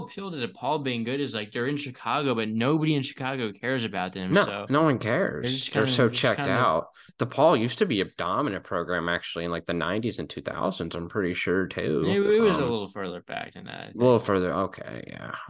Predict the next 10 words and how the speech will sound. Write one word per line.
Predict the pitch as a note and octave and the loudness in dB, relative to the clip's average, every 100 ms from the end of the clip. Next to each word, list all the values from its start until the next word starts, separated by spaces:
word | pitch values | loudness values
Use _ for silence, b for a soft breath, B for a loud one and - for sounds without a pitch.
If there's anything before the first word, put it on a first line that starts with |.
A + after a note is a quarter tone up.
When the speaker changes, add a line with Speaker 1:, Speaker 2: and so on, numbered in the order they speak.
| - | -8
Speaker 2:
Um, | D#2+ D#2 | -8 -2
but | - A2+ | 0 4
they, | D3 D#3 G#2+ | 4 4 2
they | G#2 F2+ | 0 0
did | F#2 - F#2 E2 | -4 -4 -4 -2
have | F2 F2+ E2 - - | 0 0 0 -4 -14
a | - - | -10 -4
golden | E2+ F2 D#2+ | -2 -2 -2
era, | E2 G#2+ F2+ F2 | 0 2 2 2
and | E2 D#2 | 0 -4